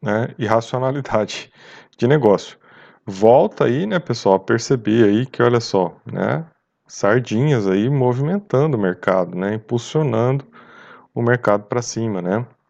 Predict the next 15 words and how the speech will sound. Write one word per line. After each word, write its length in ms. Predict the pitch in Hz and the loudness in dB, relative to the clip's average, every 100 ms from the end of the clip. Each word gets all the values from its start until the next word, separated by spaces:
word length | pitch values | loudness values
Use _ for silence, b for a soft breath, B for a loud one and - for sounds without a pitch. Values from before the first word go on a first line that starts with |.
| b b b b _ | b b b b _
Pessoas 540 | 101 - 107 101 104 | -10 -2 2 2 4
aí, 220 | 101 113 | 4 4
né, 180 | 110 120 | 2 2
de, 200 | 117 95 | 0 -4
de, 280 | 90 90 92 | -6 -8 -10
de 200 | - - - | -14 -20 -20
pequeno 440 | - 107 - 107 120 | -18 -14 -4 -2 0
e 40 | |
médio, 480 | 101 98 110 104 90 - _ _ _ | 0 2 2 0 -6 -8 _ _ _
né, 380 | 92 92 110 120 | -6 -2 -2 -4
capital 580 | - 98 - 101 95 101 | -6 -6 -2 2 4 4
aí 180 | 95 107 | 0 -2
impulsionando 680 | 131 131 139 - 175 127 127 | -6 -8 -10 -4 -2 0 0
o 40 | |
mercado. 540 | 131 151 151 107 87 | 0 -2 0 0 -2